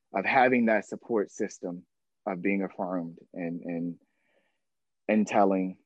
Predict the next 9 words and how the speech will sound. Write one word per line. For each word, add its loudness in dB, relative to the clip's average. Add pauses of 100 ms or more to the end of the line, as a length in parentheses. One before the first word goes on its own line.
and -6
telling 2
my -2
story. -4
So 2 (800)
yeah, 4 (280)
I, 6
I, -2
ooh, 6